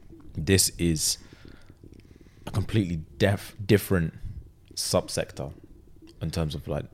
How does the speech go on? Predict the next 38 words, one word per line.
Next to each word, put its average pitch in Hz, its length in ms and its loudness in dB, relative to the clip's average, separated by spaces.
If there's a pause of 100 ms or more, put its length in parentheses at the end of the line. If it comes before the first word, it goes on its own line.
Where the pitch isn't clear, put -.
not, - 180 -16
not 76 140 -6
fitting 73 280 -6
in. 73 120 -4
So 71 280 -6 (680)
I - 40 -6
used 87 180 2
to 80 80 2
have, 85 520 0 (460)
obviously, 92 220 2
my 82 120 2
group 113 220 2
of 85 80 -2
friends. 80 400 -2 (1000)
I 98 80 2
lived 98 180 4
on 95 80 2
one 92 140 2
side 85 200 0
of 78 60 -6
town. 80 380 -4 (120)
Most 92 300 2
of 90 60 -2
my 85 60 0
friends 80 260 -4
lived 78 160 -8
on 80 60 -4
the 82 60 -4
other 78 100 -8
side 78 140 -8
of 73 60 -10
town. 76 220 -10 (840)
I 85 60 2
had 85 100 4
one 98 260 6
boy 95 200 4
called 80 400 -6
Rob 80 320 0